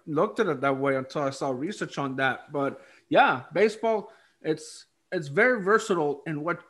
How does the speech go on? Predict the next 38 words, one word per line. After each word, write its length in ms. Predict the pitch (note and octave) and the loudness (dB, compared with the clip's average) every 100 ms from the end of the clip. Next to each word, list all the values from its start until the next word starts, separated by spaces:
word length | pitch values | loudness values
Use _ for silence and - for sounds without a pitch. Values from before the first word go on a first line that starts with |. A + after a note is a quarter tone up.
| _ _ _ - | _ _ _ -4
and 160 | D3 | -4
how 240 | C3+ F3 F#3 | -2 0 0
you 220 | F3+ F3 | 2 0
want 260 | E3+ E3+ - | 0 -4 -2
to, 360 | E3 D3+ C#3 - - - _ - | -2 0 -4 -8 -20 -20 _ -2
like, 460 | C#3 C3+ C3 B2 - | 2 2 0 -2 -8
approach 420 | C#3 G3 D#3+ - | -8 -4 -4 -6
the 80 | C#3 | -6
day. 300 | C3+ G#2+ A2 _ _ | -4 -4 -8 _ _
And 260 | F3 F3 E3 - - | -2 -2 -4 -8 -6
it 120 | F3+ | -2
really 360 | F3 E3+ D#3 | 0 0 0
is. 280 | C#3+ D#3+ D#3 - | 0 0 -4 -10
And 260 | D3 C3 B2+ | -8 -6 -2
really, 580 | D3+ E3 D#3 D3 B2+ - _ _ _ | -2 0 0 0 -4 -8 _ _ _
um, 560 | C3 C3 B2 A#2 A#2 A2 _ _ _ C3+ | -4 -2 0 -2 -6 -10 _ _ _ -8
it 100 | C#3+ | -4
just 280 | F#3 F3+ - | -4 -4 -6
gives 260 | F3 D#3+ | -6 -4
you, 100 | E3 | -2
like, 420 | C#3+ C#3 B2+ - _ _ _ _ _ _ _ _ - | 0 0 -2 -8 _ _ _ _ _ _ _ _ -12
it's 140 | C3+ | -8
one 120 | E3 F#3 | -4 -4
of 80 | F3+ | -4
those 160 | E3 | -6
sports 340 | - E3+ F3 E3+ | -6 -4 -4 -4
that 140 | D3 | -4
you 120 | D3+ | -4
just, 300 | D#3 E3 D#3 | -4 -6 -4
like, 400 | D#3+ C#3+ C#3 - _ _ _ _ _ _ _ - | -2 -2 -4 -14 _ _ _ _ _ _ _ -12
okay, 360 | D3+ - G#3 F3 | -4 2 2 2
like, 280 | C3+ B2 C#3+ | -2 -4 -6
you 80 | |
can, 300 | C#3+ E3+ C#3 - _ | -4 -4 -6 -10 _
you 120 | E3+ | -4
can 160 | F#3 A#3 | -2 -2
even 280 | A3+ G3+ - | 0 -2 -2
sleep 580 | - - F#3 C4 - | -6 -2 0 0 -6